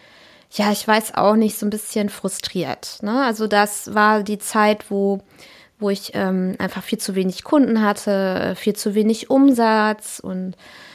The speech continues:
ähm, ja, mich gefragt habe auch, ob ich das schaffe, dass ich halt, ähm, weiterhin von zu Hause aus arbeiten kann und selbstbestimmt leben kann und, äh, ohne jetzt abhängig sein von einem Arbeitgeber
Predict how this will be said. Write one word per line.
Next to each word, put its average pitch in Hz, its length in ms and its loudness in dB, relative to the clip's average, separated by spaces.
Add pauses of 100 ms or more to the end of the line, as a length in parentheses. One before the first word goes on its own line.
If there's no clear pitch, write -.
(140)
ähm, 190 380 0
ja, 220 180 4
mich 208 180 2
gefragt 208 460 -4
habe 202 320 -2
auch, 190 280 -2
ob - 160 -8
ich - 680 -6 (400)
das 190 320 -8
schaffe, 233 460 2
dass 190 260 -2
ich - 200 -10
halt, 196 480 -2 (520)
ähm, 190 560 0
weiterhin 226 400 2
von 214 180 -4
zu 214 160 -6
Hause 202 220 2
aus 208 180 -2
arbeiten 226 520 2
kann 202 360 -2
und 196 140 -4
selbstbestimmt 196 800 -2 (500)
leben 254 380 6
kann 220 640 0
und, 185 540 -6
äh, - 260 -10
ohne 208 260 0
jetzt 185 260 -2
abhängig 208 440 0
sein 196 240 -2
von - 160 -8
einem 185 200 -4
Arbeitgeber 226 840 0